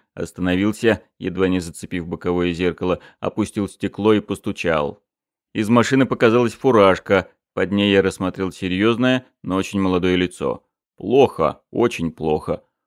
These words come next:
Уговорить людей старшего возраста было бы проще. Молодежь жизнь не очень ценит, по себе знаю. "Уходить надо", — коротко сказал я, посматривая в сторону перегороженного моста.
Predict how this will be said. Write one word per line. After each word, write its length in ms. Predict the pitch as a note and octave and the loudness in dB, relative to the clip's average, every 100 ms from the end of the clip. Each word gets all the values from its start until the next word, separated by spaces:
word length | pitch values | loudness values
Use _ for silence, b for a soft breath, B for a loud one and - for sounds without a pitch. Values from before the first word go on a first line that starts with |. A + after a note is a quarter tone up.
| - | -8
Уговорить 500 | G#2 G#2 A2+ A2+ A2 | -2 6 8 8 4
людей 300 | A2 G#2+ G#2+ | 2 4 2
старшего 560 | - A#2+ B2+ A2 G2 F#2 | 2 4 4 4 0 0
возраста 600 | F#2 F#2 E2+ E2+ - F2 | 2 0 0 -6 -6 -6
было 240 | F2 A2+ | -2 -2
бы 160 | G2+ G#2+ | -2 -4
проще. 680 | - A2+ F#2+ - - D2+ _ _ _ _ | 0 2 2 0 -6 -8 _ _ _ _
Молодежь 480 | A2 A#2+ A#2+ A#2+ G#2 | -4 2 4 4 2
жизнь 400 | G2 A#2 F#2+ G2 | 2 0 0 0
не 100 | A2 | 2
очень 400 | A2+ A2 F2+ F2 | 0 -2 -4 -6
ценит, 480 | - D#2+ D#2 C#2+ _ _ _ - | -4 -4 -4 -8 _ _ _ -8
по 80 | |
себе 320 | D#3+ C#3+ G2 D#2+ | -4 0 0 -2
знаю. 280 | D2 - - _ _ _ _ _ _ _ _ _ _ _ _ | -6 -8 -12 _ _ _ _ _ _ _ _ _ _ _ _
"Уходить 420 | G2+ - A#2+ B2+ G#2+ | -8 0 2 2 0
надо", — 320 | F#2 F2+ - _ _ _ | -2 -2 -8 _ _ _
коротко 440 | A2 G#2 - G#2+ | 0 0 0 -4
сказал 520 | F#2+ G#2+ G2 G#2 A2 | -2 -2 2 4 4
я, 220 | G#2+ A2 G#2+ - | 4 2 0 -4
посматривая 760 | F#2+ - F#2+ F#2+ F#2+ F2+ F2+ | -6 -4 -2 -2 -2 0 0
в 40 | E2 | -2
сторону 380 | - F2+ F2+ F2 | -6 -4 -4 -4
перегороженного 640 | F2 E2+ F2 E2 E2+ F2 | -6 -2 -2 -2 -4 -2
моста. 500 | F2 E2+ - C#2 | -4 -4 -6 -8